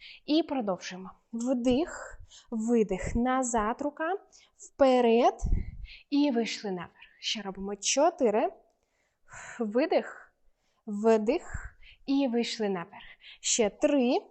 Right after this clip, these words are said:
Півпалець, п'ятка і виходимо наверх. Ще два. Назад, вперед і вийшли наверх. І останній.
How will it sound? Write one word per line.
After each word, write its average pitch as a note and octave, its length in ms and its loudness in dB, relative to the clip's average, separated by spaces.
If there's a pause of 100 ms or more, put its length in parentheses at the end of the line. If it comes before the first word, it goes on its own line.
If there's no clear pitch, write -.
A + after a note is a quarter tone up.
(720)
Півпалець, A3+ 1080 -2 (580)
п'ятка A3+ 960 0 (340)
і D#4 200 2
виходимо A3 600 -2
наверх. - 540 -10 (260)
Ще - 280 -2
два. G#3 680 0 (880)
Назад, G3+ 520 -6 (800)
вперед A3 680 0 (600)
і C4 200 2
вийшли G#3 380 -4
наверх. F3+ 220 -8 (300)
І D#4+ 120 2
останній. F#3+ 540 -6